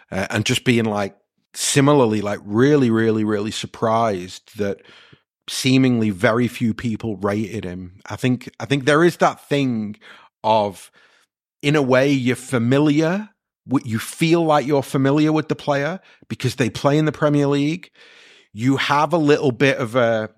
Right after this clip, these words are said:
you know, you will have played against that player in a,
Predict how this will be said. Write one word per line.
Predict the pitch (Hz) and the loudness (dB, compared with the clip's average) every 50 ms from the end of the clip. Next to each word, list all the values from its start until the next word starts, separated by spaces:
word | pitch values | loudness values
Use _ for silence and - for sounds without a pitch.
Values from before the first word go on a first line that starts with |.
| _ _ _ | _ _ _
you | - 120 127 | -6 -4 -2
know, | 123 107 104 | -2 -2 -2
you | 101 98 110 117 | -4 -4 -4 0
will | 127 143 | 2 2
have | 139 127 - - | 2 0 -2 -4
played | - 143 131 131 127 | -2 0 0 2 0
against | 127 104 - 135 131 135 - - - | 0 0 0 0 0 -2 -4 -4 -4
that | 143 - - | -4 -4 -4
player | - - 139 139 147 156 151 147 139 - - | -6 -4 -2 0 2 4 4 2 2 0 -4
in | 123 123 113 117 | -6 -4 -2 -2
a, | 113 110 107 101 | -2 -2 -4 -6